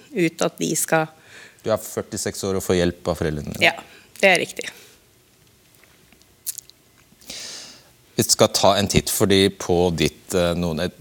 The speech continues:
Speaker 2: noen grove tall fra ditt, eh, eller jeg skal gjengi noen grove tall fra
Speaker 1: Ja.
Speaker 2: ditt, eh, budsjett. Du har altså en inntekt, eh, som altså er A A P,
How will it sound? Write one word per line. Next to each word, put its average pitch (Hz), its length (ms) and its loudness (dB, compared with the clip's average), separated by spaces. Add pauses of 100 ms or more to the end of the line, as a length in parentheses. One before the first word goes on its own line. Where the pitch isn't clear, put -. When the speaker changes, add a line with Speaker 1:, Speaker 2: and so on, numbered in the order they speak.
Speaker 2:
noen 92 720 -4
grove 95 320 4
tall 98 260 4
fra 92 240 6
ditt, 85 320 2
eh, 85 840 2 (800)
eller 95 160 4
jeg 92 60 6
skal 95 160 4
gjengi 85 260 4
noen 92 220 4
grove 78 320 0
tall 78 180 0
fra 80 220 0
Speaker 1:
Ja. - 80 -2
Speaker 2:
ditt, - 220 -14
eh, 78 340 -4
budsjett. 82 640 0
Du 92 140 2
har 92 120 8
altså 95 400 4 (680)
en 107 140 2
inntekt, - 840 2 (240)
eh, 98 240 -2
som 95 220 -2
altså 80 280 0
er 80 80 -4 (140)
A 90 160 -2
A 87 60 0
P, 117 360 6